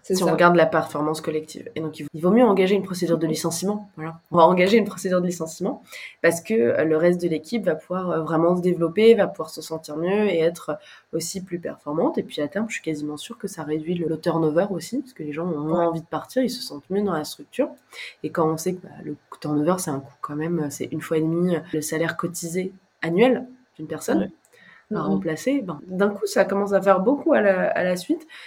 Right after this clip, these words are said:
Speaker 2: Donc,
Speaker 1: Ouais.
Speaker 2: vraiment, il faut mieux, euh... engager une procédure de licenciement.
Speaker 1: Tu vois, tu parlais du fait que, euh,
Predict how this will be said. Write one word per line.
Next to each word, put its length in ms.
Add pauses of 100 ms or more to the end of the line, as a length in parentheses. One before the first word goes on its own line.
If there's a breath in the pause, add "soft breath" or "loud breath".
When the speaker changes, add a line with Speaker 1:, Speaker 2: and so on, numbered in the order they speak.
(180 loud breath)
Speaker 2:
Donc, 140
Speaker 1:
Ouais. 80
Speaker 2:
vraiment, 160
il 100
faut 160
mieux, 320
euh... 100 (340 soft breath)
engager 320
une 80
procédure 380
de 80
licenciement. 720 (300)
Speaker 1:
Tu 80
vois, 80
tu 160
parlais 300
du 180
fait 160
que, 160
euh, 480